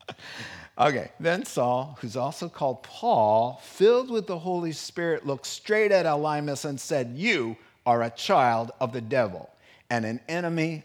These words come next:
of everything that is right." Now, you know,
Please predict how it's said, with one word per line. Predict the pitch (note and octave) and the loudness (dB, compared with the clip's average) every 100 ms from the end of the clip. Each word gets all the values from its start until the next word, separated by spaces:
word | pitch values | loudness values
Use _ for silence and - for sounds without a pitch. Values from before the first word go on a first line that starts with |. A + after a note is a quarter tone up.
| - | -8
of | G#2 - | -8 0
everything | C#3 C#3+ C#3 C#3+ | 0 0 -4 -2
that | B2+ B2 | 0 0
is | B2 A2 | 0 2
right." | A#2+ G#2+ F2 - - _ _ _ _ _ _ _ | 2 2 -2 -14 -20 _ _ _ _ _ _ _
Now, | A2+ G2 G2 _ _ _ | -6 -6 -8 _ _ _
you | B2+ | -8
know, | G2+ G2+ | -8 -10